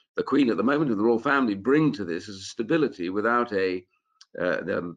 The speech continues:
massive expression of views, but with a sense that they need to, at the end of the day, to bring people together. I think they've done that remarkably well. I think you only have to look at what's been going on with the covid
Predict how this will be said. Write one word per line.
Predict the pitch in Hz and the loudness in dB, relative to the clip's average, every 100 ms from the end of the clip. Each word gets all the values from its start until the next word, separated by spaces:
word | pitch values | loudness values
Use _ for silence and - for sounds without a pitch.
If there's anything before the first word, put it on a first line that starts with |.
| - | -10
massive | 90 110 - | -4 -4 -6
expression | 95 - 120 110 95 | -10 -2 -2 -2 -8
of | 90 | -4
views, | 117 165 98 98 98 | 2 2 2 -2 -4
but | 101 | -4
with | 101 107 | -2 -6
a | |
sense | - 123 104 - | -2 -2 -2 -4
that | 101 | -4
they | 95 98 | 0 0
need | 98 98 - | 0 -4 -8
to, | |
at | - | -8
the | 92 | -4
end | 92 | -4
of | 85 | -6
the | 87 | -6
day, | 87 | -4
to | 82 | -4
bring | 85 87 | -8 -10
people | 85 78 | -12 -18
together. | 80 80 80 65 _ _ _ | -14 -6 -6 -6 _ _ _
I | - 113 | -6 -2
think | 120 | 0
they've | 110 110 | 0 0
done | 107 101 98 | 0 0 0
that | 92 - | -2 -4
remarkably | 95 95 92 90 101 | -2 -2 -2 -4 0
well. | 123 139 131 - | 4 4 2 -4
I | 95 | -8
think | 117 104 | -8 0
you | 110 | 2
only | 117 | 2
have | 98 85 | -2 -8
to | 95 | -4
look | 101 - | -6 -4
at | 78 | -6
what's | 85 - | -6 -6
been | 95 | -8
going | 95 107 101 | -2 -2 0
on | 101 92 | -4 -4
with | 87 | -8
the | 87 | -16
covid | - 147 127 90 | -2 0 0 -4